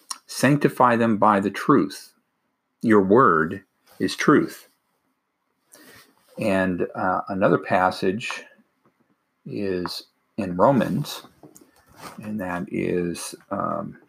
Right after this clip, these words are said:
Romans seven twelve. And that says, "So then the law is holy. The commandment is holy,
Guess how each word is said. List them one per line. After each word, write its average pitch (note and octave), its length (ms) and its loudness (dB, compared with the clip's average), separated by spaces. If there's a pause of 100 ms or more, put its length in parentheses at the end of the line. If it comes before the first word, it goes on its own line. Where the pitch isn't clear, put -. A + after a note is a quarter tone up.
(960)
Romans G#2 340 2
seven A2 720 0 (240)
twelve. - 720 0 (2250)
And A#2+ 100 2
that D#3 140 2
says, B2+ 460 4
"So A#2 240 4
then D3 460 4 (280)
the A2+ 120 -2
law B2 520 6
is A2+ 160 0
holy. F#2 540 2 (1400)
The G2+ 100 0
commandment A2 800 0 (100)
is G2+ 160 -4
holy, G2 520 -2